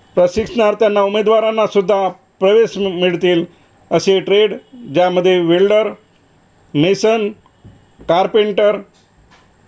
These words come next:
वायरमन हे ट्रेड आहेत. वायरमन हा दोन वर्ष कालावधीचा अभ्यासक्रम आहे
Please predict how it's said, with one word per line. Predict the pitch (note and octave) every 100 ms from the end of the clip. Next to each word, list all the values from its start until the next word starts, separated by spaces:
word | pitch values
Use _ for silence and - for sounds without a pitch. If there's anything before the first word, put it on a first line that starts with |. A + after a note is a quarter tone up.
| _ _ _ _ _ _ _ - - - _ _ _ C#3
वायरमन | D#3 G3+ G#3+ F#3+ E3+ F3 - _ _ _ _ _ _ -
हे | E3+ F#3 F3+ F3+ _ - - _ -
ट्रेड | E3+ F3
आहेत. | D#3+ D#3+ D3+ - _ _ _ _ _ _ -
वायरमन | C#3+ E3 F3+ F3+
हा | F3 F3+
दोन | F3+ F#3+
वर्ष | G#3+ F#3+
कालावधीचा | F#3+ F#3 F3 F3 E3+ D#3 E3
अभ्यासक्रम | D3+ D#3+ D#3 E3+ E3+
आहे | F3